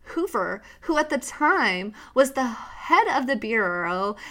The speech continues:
and flew in to be there for the photos when Car- Karpis was arrested. And of course, we can't forget the one who called the tip in, Norma Wallace.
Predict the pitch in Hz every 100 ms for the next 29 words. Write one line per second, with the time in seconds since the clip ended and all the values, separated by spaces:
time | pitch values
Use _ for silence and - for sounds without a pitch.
0 | 254 247 247 - 262 294 349 247 233 233
1 | 233 226 208 175 185 240 240 240 254 247
2 | 190 147 190 220 208 - 240 - - -
3 | - 247 262 175 190 - - - - 214
4 | 202 - - 196 196 214 208 - 196 71
5 | - - - 339 415 427 320 254 262 302
6 | 277 294 294 302 349 277 247 214 226 -
7 | - 320 320 - 311 311 262 349 415 415
8 | 403 - 294 330 349 269 330 - 254 262
9 | 247 220 202 147 165 208 269 247 190 202
10 | 190 190 208 226 226 226 214 190 170 185
11 | 170 160 196 226 - - -